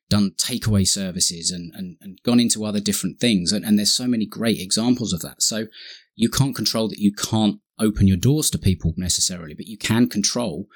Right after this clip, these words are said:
some of the things that you can do as a response. And it's the same with your emotions. You know, I spent quite a lot of time at the beginning of this getting frustrated and, and angry and all the rest of it because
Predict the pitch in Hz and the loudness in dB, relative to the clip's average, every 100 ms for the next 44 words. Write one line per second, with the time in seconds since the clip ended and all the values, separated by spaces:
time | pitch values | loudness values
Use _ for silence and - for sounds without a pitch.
0 | - _ - 107 104 98 - 104 101 95 | -20 _ -2 0 -2 -2 0 2 2 0
1 | 101 98 95 98 92 90 92 - - 123 | -6 0 2 2 0 -2 -2 -2 -2 -6
2 | - - - - _ 104 104 - 120 131 | -2 -2 -2 -12 _ -2 0 0 -2 -2
3 | 110 98 95 92 98 127 123 - 87 76 | -2 -2 -2 -2 0 0 0 -2 -4 -6
4 | 95 87 - 98 113 - 110 104 - 123 | -8 -10 -18 -6 -4 -2 -2 -4 -4 -4
5 | 123 101 120 - - 110 127 110 101 98 | -2 0 -2 -4 -6 -2 -4 -2 -2 0
6 | 120 120 107 120 139 - 98 104 - 104 | 0 0 0 0 0 -2 -4 -4 -2 0
7 | - - 110 123 - 90 87 - - - | -2 -2 -2 0 -2 -2 -8 -10 -20 -20
8 | 92 - - - 120 107 90 95 98 _ | -20 -8 -6 -4 -4 -4 -6 -8 -12 _
9 | _ _ 120 107 110 135 - 131 - 104 | _ _ -2 0 0 -2 -2 -8 -2 -2
10 | - 131 139 80 123 123 | 0 0 0 -2 -2 -2